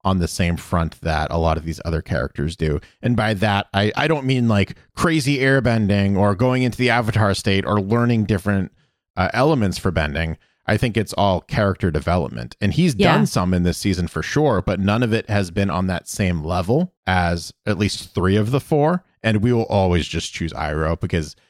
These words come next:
Speaker 1: he is solely responsible for Zuko breaking out of his brainwash state, so to speak, of
Speaker 2: Yeah.
Speaker 1: trying to reclaim his honor and at least start to rebel against the system that his father runs.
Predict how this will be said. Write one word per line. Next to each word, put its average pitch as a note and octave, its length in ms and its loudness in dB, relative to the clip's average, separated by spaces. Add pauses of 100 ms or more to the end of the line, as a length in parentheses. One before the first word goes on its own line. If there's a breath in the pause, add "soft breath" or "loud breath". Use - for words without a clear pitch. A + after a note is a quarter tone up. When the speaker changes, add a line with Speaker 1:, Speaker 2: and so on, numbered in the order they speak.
(180)
Speaker 1:
he B2 220 2
is A2 340 -2
solely C#3+ 480 0
responsible E2 920 -2
for D#2+ 680 0
Zuko F2 640 -2 (180)
breaking F2+ 380 0
out F2 260 -4
of D2+ 260 -6
his D#2 520 -4 (220)
brainwash F2 880 -2
state, - 420 -8
so - 160 -6
to A#1 100 -10
speak, - 300 -12
of F#2 60 -6
Speaker 2:
Yeah. G2+ 160 2
Speaker 1:
trying E2 220 0
to D#2 300 -2 (280)
reclaim F2+ 380 0
his D2+ 120 -2
honor D#2 420 -2 (200)
and D2+ 520 -2 (200)
at B2 180 -2
least A2+ 760 -2 (120)
start - 340 -2
to F#2+ 140 0
rebel E2+ 560 0
against E2 400 -6
the - 100 -6
system E2 440 -6
that D2+ 120 -4
his C#2+ 140 -10
father C#2 420 -2
runs. A#1 460 -10